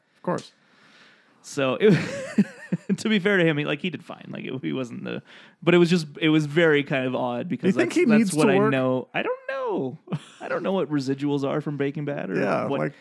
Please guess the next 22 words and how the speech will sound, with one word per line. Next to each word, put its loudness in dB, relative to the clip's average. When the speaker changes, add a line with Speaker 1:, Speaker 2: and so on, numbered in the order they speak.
Speaker 2:
what -8
he -10
got -2
paid -6
for -2
it, -8
'cause -6
probably -6
not -6
that -8
much. -14
Speaker 1:
Yeah, -4
but -4
I 0
mean, -6
Speaker 2:
He's -4
an -4
Speaker 1:
like -4
Speaker 2:
unknown -4
in -6
a -4
t-, -8